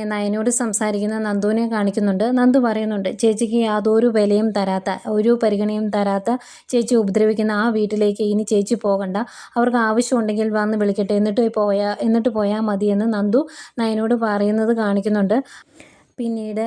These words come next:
പ്രാർത്ഥിച്ച് നിൽക്കുന്ന നയനയും കാണിക്കുന്നുണ്ട്. എല്ലാവരും ശബരിമലയ്ക്ക് കാൽനടയായിട്ടാണ് പോയേക്കുന്നത്, അതുകൊണ്ടാവാം പ്രാർത്ഥിച്ച് നിൽക്കുന്ന നയനയെ കാണിക്കുന്നു. അതുപോലെ എരുമേലിയിൽ നിന്ന് നടന്നു പോകുന്ന, ശബരിമലയ്ക്ക് നടന്നു പോകുന്ന അയ്യപ്പന്മാരായ ആദർശിനെയും അനിയെയും ബാക്കി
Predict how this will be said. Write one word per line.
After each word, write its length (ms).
പ്രാർത്ഥിച്ച് 560
നിൽക്കുന്ന 380
നയനയും 520
കാണിക്കുന്നുണ്ട്. 680
എല്ലാവരും 500
ശബരിമലയ്ക്ക് 680
കാൽനടയായിട്ടാണ് 840
പോയേക്കുന്നത്, 640
അതുകൊണ്ടാവാം 640
പ്രാർത്ഥിച്ച് 480
നിൽക്കുന്ന 460
നയനയെ 380
കാണിക്കുന്നു. 520
അതുപോലെ 580
എരുമേലിയിൽ 680
നിന്ന് 280
നടന്നു 400
പോകുന്ന, 340
ശബരിമലയ്ക്ക് 640
നടന്നു 280
പോകുന്ന 460
അയ്യപ്പന്മാരായ 800
ആദർശിനെയും 680
അനിയെയും 460
ബാക്കി 380